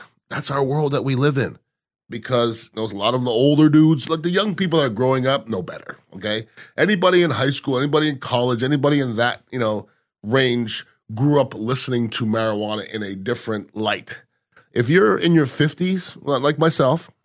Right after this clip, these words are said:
or even a little older than that, you grew up with, you know, a different view of marijuana. Marijuana, when I was growing up, almost had the, uh, dirty label.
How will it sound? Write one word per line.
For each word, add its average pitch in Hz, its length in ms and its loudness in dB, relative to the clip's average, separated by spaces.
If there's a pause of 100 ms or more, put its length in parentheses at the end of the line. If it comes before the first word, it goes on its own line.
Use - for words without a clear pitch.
(140)
or 110 120 0
even 143 180 4
a 139 40 4
little 147 160 4
older 143 240 6
than 147 140 2
that, 117 280 0 (580)
you 143 200 4
grew 180 300 4
up 170 180 -2
with, - 520 0
you 143 120 0
know, 131 360 2 (160)
a 117 120 -2
different 147 420 2
view 160 340 6
of 127 120 2
marijuana. 104 480 0 (120)
Marijuana, 185 640 2 (1000)
when 135 140 0
I 147 120 4
was 156 160 2
growing 117 320 0
up, 107 180 -4 (160)
almost 156 380 0
had 123 440 -2
the, 110 400 -4 (540)
uh, 104 160 0
dirty 127 640 4
label. 101 560 -2